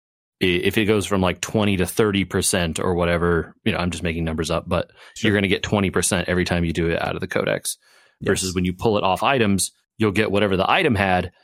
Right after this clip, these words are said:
Speaker 1: but the item might be anything in that range, right?
Speaker 2: Mm-hmm. Correct. That's, that's what I've understood it to mean. So
Speaker 1: And as a,
Speaker 2: Mm-hmm.
Speaker 1: like, further, uh,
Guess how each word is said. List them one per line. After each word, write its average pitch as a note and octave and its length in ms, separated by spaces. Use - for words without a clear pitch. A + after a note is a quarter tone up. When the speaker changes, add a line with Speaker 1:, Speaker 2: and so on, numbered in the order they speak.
Speaker 1:
but G#2 120
the A2+ 120
item G#2+ 320
might F#2+ 260
be G2+ 220
anything F#2 520
in F2+ 160
that D#2+ 200
range, D2+ 500
right? F2 160
Speaker 2:
Mm-hmm. A#2 300
Correct. - 420
That's, - 360
that's A2 200
what G#2+ 100
I've G2 140
understood F2+ 480
it C#2+ 120
to - 100
mean. C2 280
So A2+ 180
Speaker 1:
And G2+ 640
as A2 220
a, A2+ 40
Speaker 2:
Mm-hmm. F#2+ 100
Speaker 1:
like, F#2+ 200
further, A#2+ 720
uh, F2+ 460